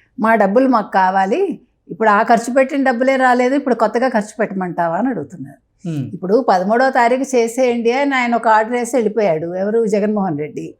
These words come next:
Speaker 2: మ్మ్.
Speaker 1: డబ్బులు ఎవరు పెడతారు? ఆయన జేబులోంచి పెడతాడా? పెట్టడుగా.
Speaker 2: మ్మ్.
Speaker 1: జగన్మోహన్ రెడ్డికి అలాంటి అలవాట్లు ఉన్నాయా?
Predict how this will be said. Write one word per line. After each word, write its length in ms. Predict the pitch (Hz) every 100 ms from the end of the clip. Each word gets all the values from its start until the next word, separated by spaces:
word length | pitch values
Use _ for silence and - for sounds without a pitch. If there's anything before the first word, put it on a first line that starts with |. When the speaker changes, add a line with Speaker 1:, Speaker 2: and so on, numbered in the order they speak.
| -
Speaker 2:
మ్మ్. 300 | 170 139 196
Speaker 1:
డబ్బులు 260 | 202 240
ఎవరు 140 | 262 262
పెడతారు? 420 | 269 254 269 269
ఆయన 140 | 240
జేబులోంచి 400 | 208 233 247 214 202
పెడతాడా? 400 | 160 - 147 135
పెట్టడుగా. 560 | 208 202 247 254 320 320 -
Speaker 2:
మ్మ్. 260 | 165 151 127 - -
Speaker 1:
జగన్మోహన్ 440 | 180 202 240 277 277
రెడ్డికి 220 | 269 262
అలాంటి 260 | 233 233
అలవాట్లు 420 | 208 220 254 254 247
ఉన్నాయా? 400 | 240 247 294